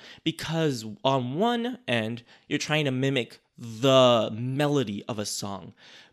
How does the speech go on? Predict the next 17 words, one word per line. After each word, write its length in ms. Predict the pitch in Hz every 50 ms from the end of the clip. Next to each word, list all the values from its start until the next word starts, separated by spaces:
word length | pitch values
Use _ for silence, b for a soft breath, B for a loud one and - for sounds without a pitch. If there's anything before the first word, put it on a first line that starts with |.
| B - 156
But 240 | 147 139 127 -
on 160 | - 135 127 120
the 140 | 117 123
other 220 | 160 262 285 254 214
hand, 360 | 170 170 156 147 143 135 117
you're 80 | 143 139
trying 240 | - - 151 147
to 80 | 143 131
figure 180 | - 143 135 135
out, 100 | 135 127
okay, 180 | 123 139 131
what 180 | 127 131 - -
chord 260 | - - 147 147 147
progression 440 | - 143 123 143 139 139 - 147 131
works 240 | 139 135 123 - -
out, 240 | 135 135 123 110
what, 160 | 120 131 123